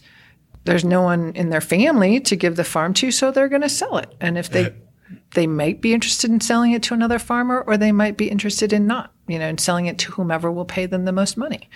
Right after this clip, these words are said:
Speaker 2: Yep. Alex, this has been, uh,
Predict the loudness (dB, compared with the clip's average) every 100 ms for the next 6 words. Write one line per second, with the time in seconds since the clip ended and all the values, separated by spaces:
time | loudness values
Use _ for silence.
0 | -6 -2 -2 -4 -20 -20 -20 -20 _ -2
1 | 0 0 0 0 0 -2 0 2 2 2
2 | 2 2